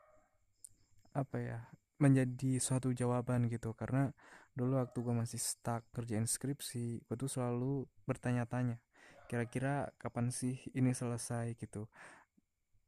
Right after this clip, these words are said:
Terlebih ketika, eh, jalan yang gue lalui itu buntu gitu. Kayak, ya, apa ya, sangat itulah gitu. Cuman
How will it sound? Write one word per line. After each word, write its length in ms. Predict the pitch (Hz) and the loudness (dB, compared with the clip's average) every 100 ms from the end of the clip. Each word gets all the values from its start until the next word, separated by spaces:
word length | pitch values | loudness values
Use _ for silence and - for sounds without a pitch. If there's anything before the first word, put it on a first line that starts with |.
| _ 143 | _ -2
Terlebih 480 | 123 117 139 156 | 0 2 0 -2
ketika, 560 | - 123 - 139 143 - - - - - - | -4 -4 -4 -4 -4 -8 -16 -20 -20 -16 -6
eh, 480 | 123 120 120 117 117 131 _ _ _ | -2 0 0 -2 -4 -8 _ _ _
jalan 320 | - 127 123 127 | -2 0 2 4
yang 160 | 123 | 2
gue 120 | 123 123 | 0 -2
lalui 160 | 123 | -2
itu 160 | 120 160 | -2 -2
buntu 560 | 143 123 127 120 123 120 | 2 2 2 0 -4 -4
gitu. 320 | 117 117 123 - _ - - - - _ - - | -4 -6 -8 -12 _ -20 -20 -20 -20 _ -12 -6
Kayak, 400 | 117 117 110 - 131 _ _ 120 | -4 -2 -6 -8 -18 _ _ -4
ya, 160 | 120 117 - - | -2 -2 -4 -6
apa 240 | - 143 - | -6 -6 -6
ya, 160 | 131 127 - | -8 -10 -8
sangat 400 | - 127 127 123 - _ _ - _ - - _ _ - | -6 -4 -4 -6 -10 _ _ -20 _ -20 -20 _ _ -10
itulah 480 | 123 127 120 117 - | -4 -2 -2 -4 -10
gitu. 240 | 113 - - - | -14 -14 -18 -12
Cuman 400 | 117 131 151 151 | -2 2 2 0